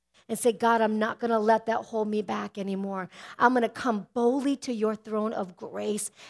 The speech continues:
and mercy. And I may have been in the world and messed up, and I may have made a mistake, but I can come freely to your <laughs> presence,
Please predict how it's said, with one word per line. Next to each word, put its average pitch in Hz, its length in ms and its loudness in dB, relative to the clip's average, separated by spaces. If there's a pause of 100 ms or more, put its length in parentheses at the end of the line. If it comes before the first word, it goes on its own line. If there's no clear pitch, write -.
and 214 300 0
mercy. 202 440 -2 (220)
And 240 160 2
I 247 140 6
may 262 180 2
have 240 140 4
been 254 120 4
in 254 140 2
the 226 80 4
world 233 400 4
and 214 160 4
messed 240 340 0
up, 247 200 2
and 208 80 0
I 233 100 2
may 247 200 2
have 240 120 0
made 233 200 2
a 233 60 2
mistake, 240 460 0 (180)
but 233 160 4
I 226 140 4
can 240 180 -4
come 220 200 0
freely 254 600 -4
to 254 140 -8
your 226 260 2
<laughs> - 20 -14
presence, 254 640 4